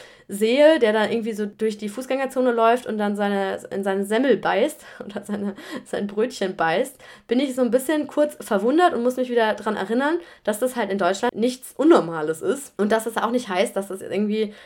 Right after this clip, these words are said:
die Deutschen gar keine Esskultur haben, sondern es, es ist halt einfach anders. Ja,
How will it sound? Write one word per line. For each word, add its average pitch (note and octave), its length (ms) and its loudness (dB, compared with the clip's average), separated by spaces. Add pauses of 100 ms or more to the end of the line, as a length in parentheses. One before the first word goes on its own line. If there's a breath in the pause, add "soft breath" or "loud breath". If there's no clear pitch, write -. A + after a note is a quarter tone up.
(140)
die G3 100 -6
Deutschen G3+ 400 2
gar G3 200 2
keine G3+ 320 -2
Esskultur E3+ 680 -4 (140 loud breath)
haben, F#3 320 0
sondern G3+ 260 0
es, G3+ 140 -6
es B3 100 -8
ist - 140 -8
halt E4+ 100 -2
einfach C#4+ 240 -4
anders. E3+ 440 -2 (120)
Ja, B3 280 2